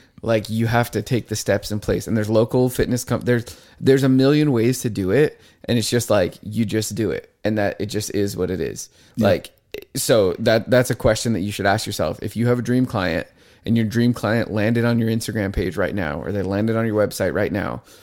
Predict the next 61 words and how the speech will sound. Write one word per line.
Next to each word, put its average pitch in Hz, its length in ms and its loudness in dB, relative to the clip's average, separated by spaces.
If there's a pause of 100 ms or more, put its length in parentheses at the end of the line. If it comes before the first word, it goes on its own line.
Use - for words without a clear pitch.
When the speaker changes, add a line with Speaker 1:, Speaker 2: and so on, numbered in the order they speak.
(280)
Speaker 1:
would 104 280 0
they 98 120 2
hire 98 300 0
you? 143 280 -2 (340)
And 110 160 2
if 104 140 -4
not, 107 440 0 (220)
fill 120 300 2
in 117 120 2
those 110 200 0
gaps 95 500 -2
and 107 100 -4
be 107 160 -4
ready 107 360 0
for 95 260 -4
when 95 220 -2
that 73 180 -4
does 107 180 2
happen. 85 300 -4
Because 90 220 -6
how 110 80 2
do 117 80 4
you 113 40 2
expect 113 280 -2
it - 120 -2
ever 110 200 2
to 110 80 2
happen 123 480 2 (340)
if - 140 -2
you're 110 80 2
not 107 160 2
ready 104 180 2
for - 220 -6
it? - 160 -10 (120)
Speaker 2:
Right. 117 440 2 (680)
What 135 140 4
was 165 140 6
the 165 80 4
question 131 380 4
you 143 60 4
had 143 80 4
asked 143 280 2
me? 147 220 2 (360)
I 113 100 4
feel 131 120 0
like, 120 240 0
'cause 113 120 -2
I 110 100 2
went 107 220 4
ham. 104 440 2
I - 60 -6
feel 107 160 0
like 104 140 0
I 117 40 4
was 120 60 8
Speaker 1:
Yeah. 123 80 6
Speaker 2:
just 107 180 4
going 107 160 2
through 107 120 -2
the 98 80 -2
whole 101 140 -2